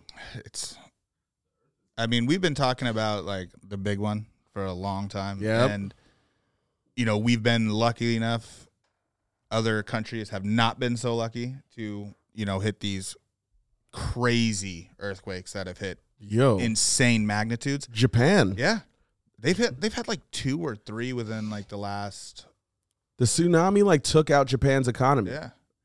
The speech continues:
Speaker 1: It's
Speaker 2: Yeah.
Speaker 1: fucking nuts. And, you know, I, like I said, we've been talking about it for so long, and, you know, uh,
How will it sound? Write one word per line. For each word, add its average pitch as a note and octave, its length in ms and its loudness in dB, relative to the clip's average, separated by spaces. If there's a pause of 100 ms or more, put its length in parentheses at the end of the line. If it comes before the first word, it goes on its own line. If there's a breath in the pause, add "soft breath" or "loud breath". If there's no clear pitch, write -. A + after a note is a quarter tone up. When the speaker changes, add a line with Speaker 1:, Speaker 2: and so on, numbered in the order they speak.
(220)
Speaker 1:
It's C#3 260 -2
Speaker 2:
Yeah. C3+ 100 -6
Speaker 1:
fucking B2 440 -4
nuts. - 440 -6 (140)
And, G2+ 480 -6
you A2+ 120 -6
know, G2+ 180 -2
I, A#2+ 320 -2 (2250)
like A#2+ 140 2
I A#2 40 4
said, A2+ 240 2
we've A#2+ 140 4
been C3+ 120 4
talking B2+ 300 2
about C3 260 2
it C3+ 120 0
for A2+ 100 -4
so A#2 240 2
long, A2+ 320 0
and, G2+ 240 -2
you G#2+ 120 -2
know, G2+ 400 -2
uh, F2+ 400 -4